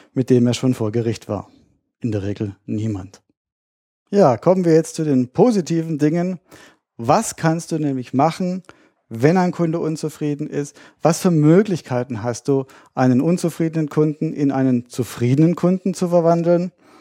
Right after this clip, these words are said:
Und wie kannst du einem unzufriedenen Kunden auch erstmal den Wind aus den Segeln nehmen? Die beste Strategie hierbei ist natürlich, Unzufriedenheit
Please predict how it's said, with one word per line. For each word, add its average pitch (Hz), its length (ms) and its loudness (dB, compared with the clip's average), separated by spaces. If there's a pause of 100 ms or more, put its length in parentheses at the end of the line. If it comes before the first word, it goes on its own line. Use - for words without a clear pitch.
(380)
Und 165 240 4
wie 190 100 6
kannst 147 380 -2
du 156 180 2 (240)
einem 139 420 2 (300)
unzufriedenen 156 680 2
Kunden 139 540 0 (500)
auch 131 200 4
erstmal 120 600 -2 (160)
den 120 300 0 (220)
Wind 110 360 -4
aus 104 180 -10
den 104 140 -6
Segeln 98 320 -6
nehmen? 101 300 -14 (880)
Die 139 80 -2
beste 226 360 2
Strategie 160 920 -2
hierbei 147 640 0 (140)
ist - 460 -2 (560)
natürlich, 175 880 0 (380)
Unzufriedenheit 123 920 -2